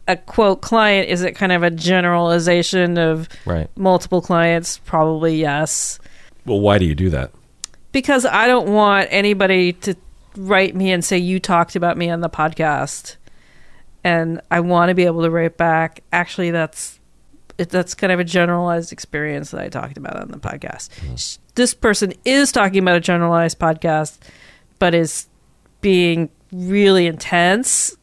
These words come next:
Speaker 1: about it.
Speaker 2: Mm-hmm.
Speaker 1: Um, I did hear this crazy statistic. So Leslie Jones right now is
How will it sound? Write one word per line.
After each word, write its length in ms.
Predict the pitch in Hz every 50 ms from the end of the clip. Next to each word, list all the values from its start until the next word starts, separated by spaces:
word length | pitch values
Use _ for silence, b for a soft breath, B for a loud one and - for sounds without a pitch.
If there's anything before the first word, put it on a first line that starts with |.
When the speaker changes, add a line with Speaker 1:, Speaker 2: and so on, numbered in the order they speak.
| _ _ -
Speaker 1:
about 360 | 262 254 277 262 269 277 285
it. 340 | 302 311 311 320 - 339 359 -
Speaker 2:
Mm-hmm. 920 | - - 151 - 73 - - _ _ _ _ _ _ _ _ _ - 196
Speaker 1:
Um, 720 | 196 190 185 180 175 175 170 170 165 165 165 165 160 160 b b b b b b b b b b b b _ _ - -
I 80 | - - -
did 180 | - 311 392 -
hear 140 | 381 359 294
this 400 | 214 196 190 185 - - - -
crazy 300 | - - 254 247 247 233
statistic. 640 | - - - - 220 208 208 - 220 208 196 -
So 240 | - - - 214 196
Leslie 420 | 190 190 214 226 240 247 254 247 214
Jones 400 | 180 202 196 185 190 202 214 -
right 140 | 233 226
now 260 | 220 226 220 220 214 208
is 200 | 196 190 -